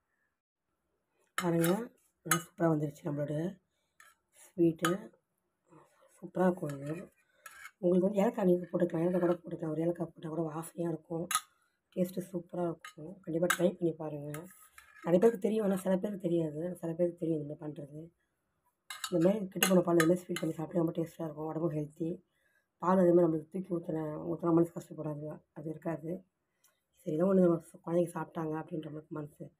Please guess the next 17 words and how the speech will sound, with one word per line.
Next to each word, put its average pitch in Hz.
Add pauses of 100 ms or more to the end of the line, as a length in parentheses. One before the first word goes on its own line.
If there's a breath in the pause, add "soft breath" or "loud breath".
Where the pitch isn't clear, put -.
(580 soft breath)
நிம்மதியா 160
இருக்கும். 160 (800)
ஓகேவா? 170
இந்த 156
sweet -
கண்டிப்பா 175
நீங்களும் 180
செஞ்சு 170
பாருங்க. 160 (1000)
எவ்வளோ 180
சூப்பரா 180
இருக்கு 175
பாருங்க, 160
பார்க்கறதுக்கே 165
ரொம்ப 165
சூப்பரா 170
இருக்கும். 165